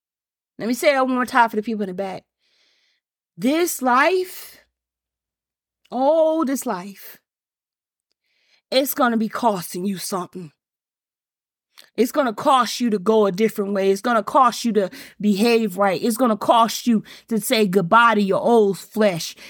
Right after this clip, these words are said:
and hello to what God is giving you. It's gonna cost you your attitude, your way of life, your way of thinking, your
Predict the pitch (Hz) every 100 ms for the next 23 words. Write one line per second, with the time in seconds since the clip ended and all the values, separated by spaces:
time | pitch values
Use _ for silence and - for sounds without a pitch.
0 | - 208 208 190 196 202 214 196 196 196
1 | 180 165 185 202 190 165 - 196 196 196
2 | 180 175 - - - - 294 - 269 214
3 | - 277 254 - - 220 208 175 - -
4 | 208 - - 233 220 202 - 220 202 170
5 | 165 180 220 214 185 196 202 190 180 185
6 | 170 208 208 185 170 - 226 208 190 170
7 | 170